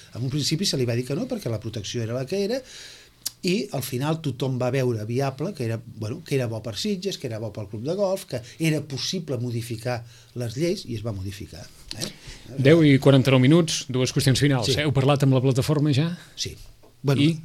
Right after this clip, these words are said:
Speaker 1: bueno, sí, bé, hem tingut una primera
Speaker 2: Anava a
Speaker 1: con-
Speaker 2: dir, ho deixarem per la propera,
Speaker 1: No,
Speaker 2: gairebé,
Speaker 1: no,
Speaker 2: però,
Speaker 1: no, no,
Speaker 2: però,
Speaker 1: bueno, no, jo crec
Speaker 2: però,
Speaker 1: que és molt
Speaker 2: però
Speaker 1: interessant,
Speaker 2: més que
Speaker 1: no?
Speaker 2: res, sí,
Speaker 1: Home,
Speaker 2: però
Speaker 1: crec,
Speaker 2: bé,
Speaker 1: crec que
Speaker 2: a
Speaker 1: sí,
Speaker 2: veure,
Speaker 1: però
Speaker 2: fins on pugueu?
Speaker 1: primer, a veure, crec que ja era hora que parléssim, eh,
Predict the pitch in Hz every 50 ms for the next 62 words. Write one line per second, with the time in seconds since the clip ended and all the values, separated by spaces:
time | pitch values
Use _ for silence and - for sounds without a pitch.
0 | - - - - - - - 139 135 127 127 127 - - - 160 139 120 - -
1 | - 151 147 139 - - 208 151 120 120 117 139 135 135 127 123 131 127 117 123
2 | 123 120 120 117 117 113 117 117 123 123 113 113 - 120 - 135 127 127 113 131
3 | 113 117 113 - 127 123 131 120 143 147 - 185 220 233 - - 208 196 139 131
4 | 123 123 120 127 127 123 113 104 98 - - 160 143 123 123 135 135 123 110 107
5 | 101 160 165 160 156 156 139 127 123 127 127 131 123 135 151 139 143 156 - 139
6 | - 139 143 151 151 - - 156 160 143 117 117 123 117 - - 139 143 156 147
7 | - 151 151 165 156 156 151 156 139 139 147 143 113 101 95 185 180 226 269 269
8 | - - - - 143 143 156 143 135 135 - 160 160 160 160 160 143 143 - -
9 | 131 127 135 139 127 120 117 117 127 160 156 160 110 107 98 107 110 - - 208
10 | 254 254 - - - 107 101